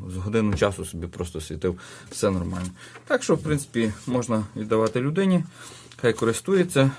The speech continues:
хай... Як то, хай він йому світить, хай працює.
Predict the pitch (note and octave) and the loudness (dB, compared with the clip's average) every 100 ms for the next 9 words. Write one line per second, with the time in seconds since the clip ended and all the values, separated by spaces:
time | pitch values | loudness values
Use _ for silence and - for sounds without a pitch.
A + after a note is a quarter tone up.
0 | - - G#2+ G2+ G2 - - - - - | -8 0 2 2 0 -14 -20 -20 -20 -20
1 | - - G#2+ G#2 G#2 A#2 A2+ G#2+ G#2+ G#2+ | -20 -6 -4 -2 -2 4 4 6 4 2
2 | G#2+ F#3 E3+ D#3 - A#2+ G#2+ G#2 - F3 | 2 2 2 0 0 0 0 -4 -2 4
3 | D#3+ | 6